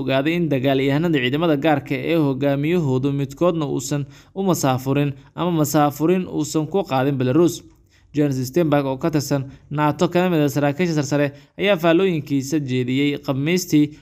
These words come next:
waxaana uu soo jeediyey inay jiraan weeraro sheegaya ama warar sheegaya in Prigozhin uu ku laabtay Ruushka oo uusan qaadin dalabkii musaafuriska ee Belarus, kaas oo la isku raacay kadib markii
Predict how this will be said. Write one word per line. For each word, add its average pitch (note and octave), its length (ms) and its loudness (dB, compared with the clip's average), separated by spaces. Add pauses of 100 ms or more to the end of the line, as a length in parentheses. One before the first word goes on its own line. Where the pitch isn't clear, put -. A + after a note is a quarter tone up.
(120)
waxaana D#3 340 0
uu D3+ 200 2
soo F3+ 220 2
jeediyey C3+ 560 2
inay D3+ 180 0
jiraan D3+ 420 0
weeraro C#3+ 400 0
sheegaya D#3+ 560 2 (300)
ama F3+ 180 -2
warar F#3 240 2
sheegaya D3 560 0 (220)
in E3 240 -4 (360)
Prigozhin F3 540 0 (280)
uu F3 280 2
ku G#3 140 -2
laabtay D3+ 420 2
Ruushka E3 460 -4 (180)
oo E3+ 120 -2 (200)
uusan E3+ 320 -2
qaadin D#3+ 380 2 (300)
dalabkii E3+ 520 2
musaafuriska D3+ 840 0
ee D3+ 60 2
Belarus, E3+ 460 2 (240)
kaas F3+ 320 0
oo D#3+ 160 -2
la E3 80 2
isku E3+ 240 -2
raacay D3 520 2
kadib D3 380 0
markii F3+ 380 0